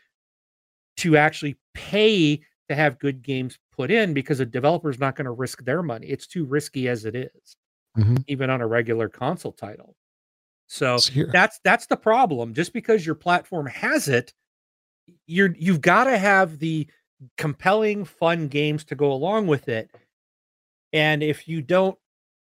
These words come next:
Speaker 1: have those, then people aren't buying games, which means that the <laughs> devs aren't gonna,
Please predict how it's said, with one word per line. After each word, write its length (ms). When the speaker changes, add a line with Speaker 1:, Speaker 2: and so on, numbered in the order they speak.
Speaker 1:
have 400
those, 460
then 160
people 340
aren't 300
buying 580
games, 600
which 240
means 360
that 160
the 60
<laughs> 140
devs 280
aren't 240
gonna, 280